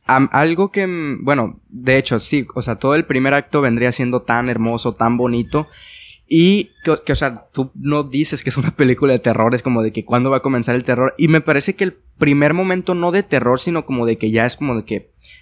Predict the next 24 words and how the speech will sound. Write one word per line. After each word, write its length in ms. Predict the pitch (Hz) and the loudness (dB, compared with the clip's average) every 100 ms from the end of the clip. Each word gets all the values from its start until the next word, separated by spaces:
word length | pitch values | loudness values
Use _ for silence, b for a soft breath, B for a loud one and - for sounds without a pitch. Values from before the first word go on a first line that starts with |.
| B _ | B _
aquí 320 | 120 - 131 | -6 -4 -4
comienza 920 | - 143 143 143 143 - 147 143 - - | 0 0 0 -4 -6 -2 -2 -2 -6 -2
otro 460 | 123 123 - 135 | 0 0 -2 -6
tipo 460 | - 131 - - 127 | -4 -6 -4 -4 -2
de, 280 | 117 107 - | 0 -2 -4
de 160 | 113 | -6
película 640 | 107 107 107 110 - 120 110 | -4 -2 -2 -2 -2 0 0
distinta, 500 | 104 - 123 117 120 | -2 -2 -2 -2 -4
es 420 | 120 113 - - | -2 -4 -4 -10
cuando 960 | - 113 113 107 104 101 101 98 - - | -2 0 0 0 0 -2 -2 -6 -8 -12
muere 680 | - 113 123 127 113 110 - _ _ _ _ | -2 2 2 2 0 -6 -12 _ _ _ _
la, 340 | - 107 98 95 | -6 -2 -2 0
bueno, 240 | 113 107 | 0 0
cuando, 380 | 107 101 101 - - _ _ _ _ | -2 -2 -4 -6 -14 _ _ _ _
no 240 | - 123 165 | -4 0 0
recuerdo 400 | 208 190 180 190 | 0 -2 -2 -2
si 140 | - | -4
se 220 | - 117 | -4 -6
cae 340 | - 113 175 214 | -2 -2 0 -2
o 80 | 214 | -2
la, 440 | 208 202 190 - - | -2 -2 -4 -6 -8
o 100 | 139 | -8
se 100 | 156 | -6
suicida, 800 | - 160 - 180 185 185 202 | -2 -2 -2 -2 0 -2 -4